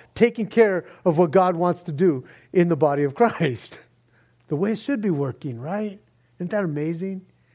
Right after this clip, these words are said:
But they go to this lady,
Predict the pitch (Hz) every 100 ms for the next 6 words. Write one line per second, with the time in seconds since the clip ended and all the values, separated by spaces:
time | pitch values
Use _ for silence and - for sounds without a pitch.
0 | _ _ _ _ _ _ _ _ _ _
1 | _ _ _ _ _ _ _ _ 160 135
2 | 151 131 202 233 233 208 190 175 165 165
3 | 143 110 -